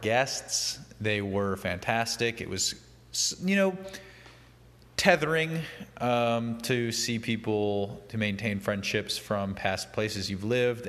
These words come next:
and it was exciting to have them out and show them the house and the new, uh,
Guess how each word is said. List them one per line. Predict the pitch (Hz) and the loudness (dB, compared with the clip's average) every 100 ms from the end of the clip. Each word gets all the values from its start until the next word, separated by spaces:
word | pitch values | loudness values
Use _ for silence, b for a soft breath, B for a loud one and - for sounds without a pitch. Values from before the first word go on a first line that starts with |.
| - | -4
and | 113 | 0
it | 110 | 0
was | 110 104 | 0 -4
exciting | 104 - - 120 120 113 113 110 B B B B | -4 -4 2 2 4 0 -2 -4 B B B B
to | - | -2
have | 107 107 104 | 2 2 2
them | 104 | 2
out | 98 95 - | 2 2 0
and | 95 | -4
show | 95 98 | -2 -2
them | 92 90 | -2 -4
the | |
house | - 110 101 98 - - - | -2 0 2 0 -2 -6 -4
and | 101 98 98 98 | -2 0 0 -2
the | - 95 | -4 -4
new, | 95 95 95 95 95 98 B B B B B - - | -2 0 0 0 -2 -6 B B B B B -18 -4
uh, | 113 117 - 113 107 - | -2 0 0 -2 -4 -8